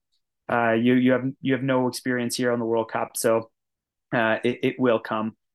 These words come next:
Joe Davies, gotta sing his praises again. The guy's only a minute eight from the lead, uh, for Great Britain. Man, what a loss for Canada, letting him <laughs> go to Great Britain like that. The,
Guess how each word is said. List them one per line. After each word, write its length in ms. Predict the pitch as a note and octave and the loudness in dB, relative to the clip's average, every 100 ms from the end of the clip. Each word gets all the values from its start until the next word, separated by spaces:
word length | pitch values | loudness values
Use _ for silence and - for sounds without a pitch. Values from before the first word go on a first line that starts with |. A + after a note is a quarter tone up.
| _ | _
Joe 180 | - D#3 | 2 4
Davies, 380 | C#3+ C#3+ C#3 B2 | 4 4 4 2
gotta 180 | C#3+ C3+ | 0 0
sing 180 | D3+ C#3+ | -2 -2
his 140 | C3+ | -2
praises 380 | - C3+ B2+ B2 | 0 0 0 -2
again. 280 | B2+ A#2+ A#2 | 0 0 0
The 80 | |
guy's 240 | A#2+ B2+ C3 | 0 0 0
only 160 | B2+ | -2
a 60 | B2 | -2
minute 300 | B2 B2+ B2+ | -4 -4 -4
eight 280 | B2 B2+ B2+ | -2 -2 -2
from 140 | A#2+ | -4
the 80 | A#2 | -2
lead, 400 | A#2+ B2+ B2 A#2+ - _ _ _ _ - | 0 2 2 0 -8 _ _ _ _ -6
uh, 680 | A#2+ A#2 A2 A2 A2 A#2+ A#2+ A#2 | -4 -2 -2 -4 -4 -4 -4 -6
for 80 | - | -6
Great 280 | B2+ C3 B2+ | -2 0 0
Britain. 340 | C3 B2+ B2 - | -2 -2 -4 -4
Man, 300 | D#3 D#3+ C#3+ | 0 0 2
what 140 | D#3 | 2
a 60 | D#3+ | 2
loss 360 | C3+ C#3 C#3+ - | 2 2 0 -2
for 100 | C3 | -6
Canada, 500 | C#3 C3 C3 B2+ B2+ | -4 -2 -2 -2 -2
letting 260 | B2+ B2+ | -2 -2
him 120 | C#3 | -2
<laughs> 100 | D3+ | -2
go 120 | A3 F3+ | 0 0
to 60 | |
Great 320 | D#3 G#3 E3 | 2 2 2
Britain 200 | E3 D#3+ | 0 0
like 220 | C#3+ C3+ C#3 | -2 -6 -4
that. 220 | C#3+ C#3 - | -4 -2 0
The, 260 | C#3 D3 | 0 0